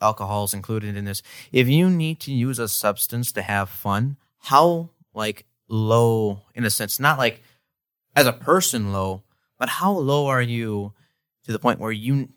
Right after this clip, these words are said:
you can't have fun just as who you are?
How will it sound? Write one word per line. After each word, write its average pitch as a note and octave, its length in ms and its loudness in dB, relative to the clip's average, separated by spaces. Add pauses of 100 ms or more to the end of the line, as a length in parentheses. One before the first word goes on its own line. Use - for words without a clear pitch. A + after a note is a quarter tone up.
you D3 120 -14
can't - 300 -4
have C3 280 0
fun A2 560 -2 (300)
just C#3 240 -4 (240)
as - 160 -6
who D3+ 320 -2
you D3 340 0 (120)
are? A#2 540 2